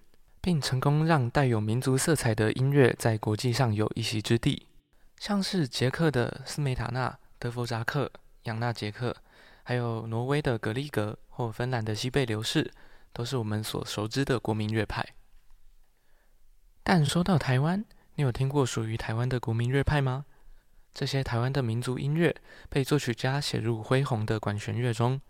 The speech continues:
听起来会是什么感受呢？今天的主题就是台湾的国民乐派，带您一窥早期台湾交响乐作曲家的生平，他们的作曲理念和他们留下的珍贵遗产。第一位心系台湾而扬名国际的作曲家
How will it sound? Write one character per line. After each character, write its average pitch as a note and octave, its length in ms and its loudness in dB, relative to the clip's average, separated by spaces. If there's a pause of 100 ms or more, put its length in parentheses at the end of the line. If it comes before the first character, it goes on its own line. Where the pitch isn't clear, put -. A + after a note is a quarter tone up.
(220)
听 C#3 140 -4
起 B2 80 -2
来 G#2+ 140 0
会 A#2 100 0
是 A#2+ 100 -2
什 A2+ 140 -4
么 G#2+ 80 0
感 G#2+ 160 2
受 D3+ 180 6
呢？ D3+ 240 6 (560)
今 - 160 0
天 G#3 120 8
的 F3+ 100 8
主 C3 160 8
题 A2 340 -2
就 A#2+ 140 -2
是 A2 160 -2
台 G#2 160 0
湾 G#2+ 160 2
的 A2 160 0
国 G#2+ 140 0
民 A2 180 0
乐 B2 100 4
派， C3 240 0 (540)
带 D3 140 4
您 B2 280 4
一 D3 60 0
窥 D3+ 220 4
早 A2+ 240 0
期 A2+ 240 -4
台 - 180 -4
湾 A2 160 0
交 A#2+ 160 0
响 G#2+ 240 -2
乐 A2+ 140 0
作 A2 180 0
曲 - 100 -6
家 A2+ 200 0
的 A2 80 0
生 D3 200 2
平， A#2+ 240 -4 (520)
他 - 100 -6
们 D#3 100 2
的 B2 160 4
作 C3 160 4
曲 A#2 160 4
理 G#2+ 200 -2
念 A2+ 200 4 (240)
和 G#2+ 160 0
他 A2+ 120 2
们 A2 160 2
留 G#2+ 160 0
下 A2+ 200 2
的 G2+ 200 2 (120)
珍 C3 200 0
贵 C3+ 160 4
遗 A2 180 -4
产。 - 220 -6 (1800)
第 G3 180 2
一 G3+ 80 4
位 F3 180 4
心 E3 220 2
系 F3 180 4
台 A#2+ 200 -2
湾 C#3 260 2
而 A2+ 180 2
扬 A#2 160 2
名 A#2+ 160 2
国 A#2+ 180 2
际 C3 200 -2
的 A2+ 160 2
作 C3 160 2
曲 A2+ 140 -2
家 C3 280 -2